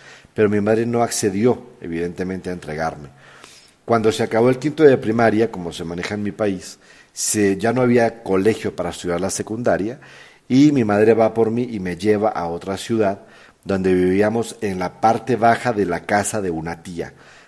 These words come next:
Compartíamos allí una habitación muy pequeña, vivíamos con muchísimas dificultades, comer carne era un verdadero placer, comer pollo era un verdadero placer.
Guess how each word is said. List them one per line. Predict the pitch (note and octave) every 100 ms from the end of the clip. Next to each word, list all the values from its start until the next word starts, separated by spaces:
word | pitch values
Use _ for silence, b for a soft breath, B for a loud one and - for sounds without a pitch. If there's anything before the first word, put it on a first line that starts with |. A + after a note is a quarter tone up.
| _
Compartíamos | F#2+ E2 F2+ - G#2+ A#2 A2
allí | F#2+ F#2 G2+
una | G#2+ G#2+
habitación | G2+ F2 F2 E2+ G#2+ G2
muy | A2+ C#3
pequeña, | C3+ B2+ F#2+ F2 B2 D3 B B B B B -
vivíamos | G2+ F#2+ G#2+ A2+
con | - F#2+
muchísimas | F#2 - C#3 C3+ C#3+ G#2+
dificultades, | F#2 - F#2 F2+ - F2+ F2 G2 -
comer | F2+ F#2 F#2+
carne | A2 G#2+ G#2 G#2
era | G#2
un | G#2
verdadero | G2+ F#2 D#2+ F2 A2 A2
placer, | E2 E2 F2 F2+
comer | - F2+ F2+
pollo | - G2 G2
era | G2+
un | G2
verdadero | F#2+ D#2 D#2 F#2+ G#2
placer. | E2 D#2 F2+ E2